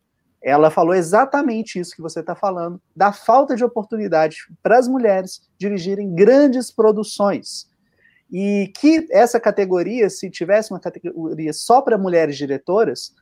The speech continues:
provavelmente a gente só teria filmes alternativos, como o, o super elogiado, não vi ainda, O Retrato de uma Jovem Chamas. Acho que o Marcelo viu, o Marcelo gostou, né, Marcelo?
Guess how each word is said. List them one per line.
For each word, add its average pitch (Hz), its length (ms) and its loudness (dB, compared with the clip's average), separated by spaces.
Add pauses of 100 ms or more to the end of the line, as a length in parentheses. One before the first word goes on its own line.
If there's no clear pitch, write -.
(100)
provavelmente 269 880 4 (160)
a 190 160 0
gente 196 240 -10
só 196 140 -6
teria 185 440 -6
filmes 175 400 -14 (120)
alternativos, 214 1500 -2 (140)
como 277 460 2 (120)
o, 185 140 0 (180)
o 147 460 -4 (100)
super 269 440 2
elogiado, 180 600 2
não 170 200 -8
vi 175 200 -8
ainda, 185 400 -6 (440)
O 151 120 -6
Retrato 175 460 0
de 175 80 -4
uma 190 160 -4
Jovem 180 300 0
Chamas. 220 680 -2 (220)
Acho - 120 -20
que - 40 -12
o - 20 -8
Marcelo 160 360 -4
viu, 180 160 -6
o - 20 -6
Marcelo 156 320 -6
gostou, 196 480 -4
né, 180 120 -4
Marcelo? 151 360 -8